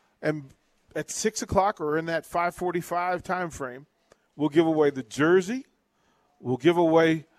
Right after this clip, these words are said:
wait, we've got gift cards. We've got twenty-five dollar gift cards from Wingstop. Yeah, we got a bunch of stuff. And because we're in the giving mood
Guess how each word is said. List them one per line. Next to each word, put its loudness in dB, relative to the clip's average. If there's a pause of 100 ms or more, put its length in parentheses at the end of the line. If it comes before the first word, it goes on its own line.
(140)
wait, -12
we've -6
got -10 (100)
gift 4
cards. -14 (540)
We've -2
got 4
twenty-five 0
dollar 2
gift -6
cards -8 (400)
from -4
Wingstop. 0 (1600)
Yeah, 2
we 2
got 4
a 2
bunch 0
of -8
stuff. -2 (320)
And 2
because 2
we're 2
in 2
the 0
giving 2
mood 2